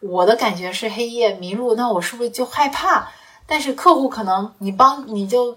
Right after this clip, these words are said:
带着问他，哎，你感觉怎么样？他没准是一种兴奋，他说，哇塞，黑夜中这么黑，但是我看到了星星，我就觉得很有挑战。就是这个脑回路是你自己是没有的，但在这个过程中，其实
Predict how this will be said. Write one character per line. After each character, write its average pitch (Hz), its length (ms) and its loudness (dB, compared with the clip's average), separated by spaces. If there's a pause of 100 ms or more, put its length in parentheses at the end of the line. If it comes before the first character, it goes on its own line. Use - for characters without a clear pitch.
(120)
带 285 180 2
着 220 240 -2
问 247 220 -4
他， 240 160 -4
哎， 226 160 -6
你 247 180 -8
感 254 180 -4
觉 180 80 -10
怎 190 160 -12
么 180 60 -10
样？ 185 160 -8
他 240 100 -8
没 254 160 -4
准 226 140 -4
是 196 140 -4
一 269 40 -2
种 202 160 -6
兴 294 280 4
奋， 349 260 4 (300)
他 277 180 -4
说， 269 120 2
哇 269 140 2
塞， 208 240 -2
黑 233 120 -8
夜 277 240 0
中 240 240 -8
这 262 100 -10
么 226 160 -6
黑， 240 340 -8
但 262 140 -6
是 262 100 -10
我 208 140 -2
看 - 160 -12
到 247 100 -4
了 208 60 -4
星 247 300 -4
星， 254 280 -10
我 208 140 -8
就 240 100 -6
觉 214 200 -2
得 220 180 0 (300)
很 262 160 -2
有 311 140 0
挑 - 280 -4
战。 277 300 -2 (240)
就 403 120 2
是 320 200 -2 (200)
这 415 140 4
个 392 80 6
脑 185 220 8
回 196 160 0
路 254 120 6
是 254 180 0
你 202 200 0
自 269 160 -6
己 208 180 -2
是 175 140 -8
没 170 220 -4
有 214 200 4
的， - 200 -10 (160)
但 269 160 -8
在 269 100 0
这 277 160 -4
个 240 100 -4
过 262 160 4
程 196 220 -8
中， 202 260 -4
其 208 200 -4
实 202 340 -4